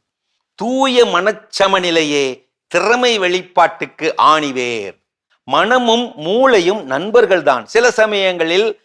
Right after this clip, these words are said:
மனம் குழப்பமானால் மூளை சொல்வதை செய்வாயாக, மூளை தவறுமானால் மனம் சொல்வதை செய்வாயாக.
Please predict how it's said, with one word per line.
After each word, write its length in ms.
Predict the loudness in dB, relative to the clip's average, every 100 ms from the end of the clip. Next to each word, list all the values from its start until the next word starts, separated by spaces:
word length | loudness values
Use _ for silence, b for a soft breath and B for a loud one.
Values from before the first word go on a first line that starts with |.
| _ -12
மனம் 600 | -2 0 2 0 -2 -2
குழப்பமானால் 1300 | 0 2 0 2 0 0 0 0 0 0 0 -2 -12
மூளை 720 | -10 -8 -8 -2 -2 -2 -8
சொல்வதை 760 | -8 -4 -2 -2 -4 -6 -8 -10
செய்வாயாக, 1080 | -12 -6 -4 -4 -2 -2 -2 -4 -8 -8 -12 _ _ _ _
மூளை 600 | -20 -12 -8 -4 -4 -4
தவறுமானால் 960 | -4 -2 -2 -4 -4 -6 -6 -4 -6 -6
மனம் 520 | -6 -4 -2 -2 -2
சொல்வதை 560 | 0 0 2 2 2 0
செய்வாயாக. 840 | -4 0 2 4 4 4 2 0